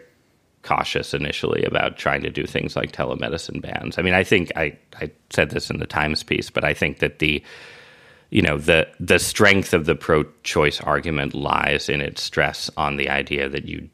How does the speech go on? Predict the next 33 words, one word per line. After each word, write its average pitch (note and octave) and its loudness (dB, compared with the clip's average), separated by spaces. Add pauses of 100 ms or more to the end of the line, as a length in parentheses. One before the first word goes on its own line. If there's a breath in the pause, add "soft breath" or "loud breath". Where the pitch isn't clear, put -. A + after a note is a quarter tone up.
don't - -6
want, D2 -4 (440 soft breath)
that E2+ 2
there's F2 2
a F2+ 4
certain F2+ 0
kind D2+ 0
of D#2 -2
a, D2+ 0 (340)
abortion E2+ 2
regulation D2+ 0
that C#2+ 0 (440 loud breath)
requires D2 2
a C#2+ 2
kind D2 0
of D2+ -2
police D#2+ 2
state - 0
approach, - 2
like, - -4
where D#2 -2
you're D2+ -2 (140)
scrutinizing D#2 0
suspicious - -2
miscarriages E2 2
and D2 -4
things D2 -4
like C#2+ -4
that. E2+ 0 (460 loud breath)
Um, D2 2
and D2 -4
I C#2+ 0
am D2 -4